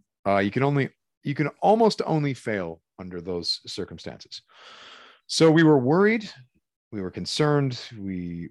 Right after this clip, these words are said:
we talked over and over and over again, you know, for months before we recorded anything about how we were going to tackle this. And, um, and it was never, you know, Dave, I don't ever recall Dave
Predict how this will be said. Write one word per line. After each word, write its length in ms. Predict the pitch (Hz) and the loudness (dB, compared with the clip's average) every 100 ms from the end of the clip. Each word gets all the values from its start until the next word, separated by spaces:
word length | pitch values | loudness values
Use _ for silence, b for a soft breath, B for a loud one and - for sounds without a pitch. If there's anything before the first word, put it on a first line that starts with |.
| - | -12
we 320 | 90 85 82 _ - | -10 -10 -12 _ -8
talked 580 | - 123 123 - - _ _ _ - | -2 0 0 -8 -18 _ _ _ -6
over 260 | 110 117 117 | -4 -2 -2
and 80 | |
over 200 | 107 98 | -2 -2
and 100 | 98 | -4
over 160 | 95 92 | -6 -6
again, 420 | 87 90 87 87 - | -8 -8 -10 -10 -12
you 80 | 92 | -12
know, 140 | 90 | -12
for 160 | 85 87 | -12 -8
months 340 | 87 87 87 | -6 -6 -8
before 320 | - 85 - | -12 -12 -8
we 80 | 90 | -8
recorded 480 | 82 85 104 87 85 | -10 -8 -6 -6 -8
anything 320 | 85 85 85 | -10 -12 -12
about 260 | 76 73 - | -10 -10 -10
how 200 | - 95 | -8 -8
we 120 | 92 | -6
were 100 | 87 | -8
going 120 | 87 | -10
to 60 | 82 | -12
tackle 320 | - 78 - | -14 -16 -16
this. 240 | 69 - - B B B B B B B - | -16 -16 -18 B B B B B B B -4
And, 360 | 117 117 110 | 0 2 2
um, 500 | 113 110 107 101 98 - _ _ _ _ _ _ _ _ _ - | 2 2 0 -2 -4 -10 _ _ _ _ _ _ _ _ _ -6
and 160 | 98 | -4
it 60 | 92 | -4
was 120 | 101 | -4
never, 460 | 110 110 113 110 - | -2 0 -2 -2 -6
you 120 | 107 | -8
know, 260 | 95 101 104 _ | -8 -8 -12 _
Dave, 280 | - 101 101 - | -6 -4 -4 -6
I 80 | |
don't 240 | 98 104 - - | -6 -8 -10 -10
ever 300 | 104 117 107 | -6 -4 -4
recall 360 | 101 - 110 | -4 -4 -4
Dave 420 | 95 98 98 95 | -4 -4 -6 -8